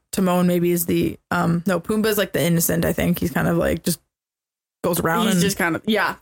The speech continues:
Speaker 2: definitely. And then,
Speaker 1: and
Speaker 2: yeah,
Speaker 1: Tim-
Speaker 2: Timon is the,
Speaker 1: Yeah.
Speaker 2: yeah, that's the jester.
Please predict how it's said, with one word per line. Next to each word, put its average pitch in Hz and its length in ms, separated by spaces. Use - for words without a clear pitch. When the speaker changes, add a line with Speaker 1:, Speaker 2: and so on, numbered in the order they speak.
Speaker 2:
definitely. 185 680
And 202 200
then, 185 180
Speaker 1:
and 190 100
Speaker 2:
yeah, 165 160
Speaker 1:
Tim- 208 220
Speaker 2:
Timon 160 220
is 165 160
the, 180 340
Speaker 1:
Yeah. - 300
Speaker 2:
yeah, - 240
that's 208 340
the - 120
jester. - 640